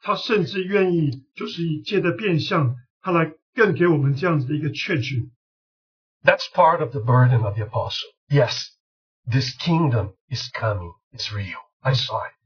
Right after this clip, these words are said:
Speaker 1: 这也是他使徒的负担，就是这个国是真实的，它是要来临的。
Speaker 2: But on the other hand, and perhaps more important,
Speaker 1: 可是另外一方面，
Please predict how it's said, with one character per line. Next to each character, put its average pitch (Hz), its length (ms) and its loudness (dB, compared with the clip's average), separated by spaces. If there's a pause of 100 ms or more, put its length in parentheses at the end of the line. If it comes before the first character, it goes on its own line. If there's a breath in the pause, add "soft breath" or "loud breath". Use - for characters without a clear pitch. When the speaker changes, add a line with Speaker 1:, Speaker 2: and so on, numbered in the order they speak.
(140)
Speaker 1:
这 214 180 2
也 143 120 6
是 139 220 -4
他 147 120 0
使 135 260 -4
徒 165 180 0
的 170 180 0
负 - 100 -6
担， 175 340 0 (260)
就 170 140 -2
是 151 180 -4
这 190 120 -10
个 160 140 0
国 156 600 0
是 - 240 -10
真 220 220 -4
实 156 240 -4
的， 135 260 -2 (300)
它 160 120 -4
是 160 180 -4
要 147 120 2
来 131 180 2
临 139 220 2
的。 117 180 0 (1000)
Speaker 2:
But 151 120 -2
on 156 140 4
the 131 180 2
other 151 240 4
hand, 113 300 -2 (480)
and 139 140 -2
perhaps 143 520 -2
more 156 260 2
important, 131 400 -4 (720)
Speaker 1:
可 147 100 -2
是 165 180 0
另 208 240 0
外 180 120 6
一 170 100 4
方 160 200 0
面， 143 400 0